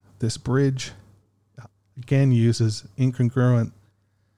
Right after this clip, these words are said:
words, or phrases rather. We hear about a docent's lisp, and a docent is, like we learned in Mellow Jazz Docent, a docent is like a professor's assistant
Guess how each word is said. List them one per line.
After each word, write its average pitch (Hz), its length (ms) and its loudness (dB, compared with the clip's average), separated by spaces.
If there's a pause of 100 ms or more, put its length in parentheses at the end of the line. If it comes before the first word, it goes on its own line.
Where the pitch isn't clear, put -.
(800)
words, 117 800 0
or 107 120 -4
phrases 117 540 0
rather. 95 460 -4 (680)
We 117 180 -2
hear 123 200 -2
about 113 200 0
a 107 60 0
docent's 117 640 -2
lisp, 117 480 -4 (180)
and 113 140 -4
a - 20 -6
docent 120 520 -2
is, 113 360 -2 (800)
like 113 160 -6
we 113 100 0
learned 110 280 -2
in 107 100 -2
Mellow 104 240 0
Jazz 117 340 -2
Docent, 113 360 -6
a 110 60 -4
docent 113 420 -6
is 107 200 -6
like 107 140 -8
a - 60 -12
professor's 110 600 -8
assistant 110 680 -8